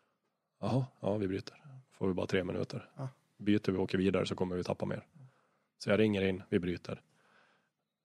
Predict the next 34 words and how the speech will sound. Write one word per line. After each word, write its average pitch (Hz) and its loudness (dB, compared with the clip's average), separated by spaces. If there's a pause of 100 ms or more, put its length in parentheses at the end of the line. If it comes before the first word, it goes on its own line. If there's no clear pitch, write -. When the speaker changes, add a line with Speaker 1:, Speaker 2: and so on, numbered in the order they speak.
(120)
Speaker 1:
Sen 104 2
står 107 8
vi 90 0
i 90 2
skogen, 92 2
man 95 2
hör 95 0 (120)
pang, 98 6 (480)
pang, 104 4 (300)
pang. 95 6
Bil 104 4
efter 101 -4
bil 95 -2
efter 87 -6
bil 98 0
åker - -8
förbi - -2
Speaker 2:
Mm. 90 0
Speaker 1:
med 87 -6
punka. 92 -4 (1120)
Alla 120 12
runt 92 4
omkring 95 4
oss 101 -4
där, - 0
Speaker 2:
Mm. 135 -8 (1500)
Speaker 1:
eh, 104 -2 (460)
stannar 92 2
och 87 -2
byter. - 0
Speaker 2:
Ja. 135 -4 (1080)
Speaker 1:
Så 104 6
när 98 2
vi, 110 8